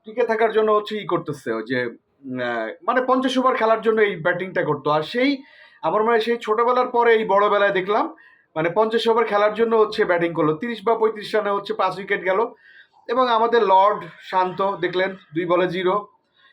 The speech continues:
এবং আজকে আমি একটা জিনিস অবাক হইলাম, সেটা হলো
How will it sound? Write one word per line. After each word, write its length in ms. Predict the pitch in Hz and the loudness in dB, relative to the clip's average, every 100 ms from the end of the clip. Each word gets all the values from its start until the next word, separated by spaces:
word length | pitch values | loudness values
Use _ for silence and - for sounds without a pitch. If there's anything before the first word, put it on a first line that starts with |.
| _ | _
এবং 440 | 170 196 214 208 - _ _ - | 0 4 4 2 -6 _ _ -6
আজকে 240 | 190 - | -4 0
আমি 120 | 247 | 0
একটা 180 | 262 277 | 0 -2
জিনিস 420 | 247 233 226 - - | -4 -6 -8 -12 -6
অবাক 280 | 160 196 233 | 0 2 2
হইলাম, 380 | 233 170 185 262 - _ _ - | 0 2 0 -4 -16 _ _ -6
সেটা 260 | 220 226 | -2 0
হলো 300 | 233 247 - | 2 2 -2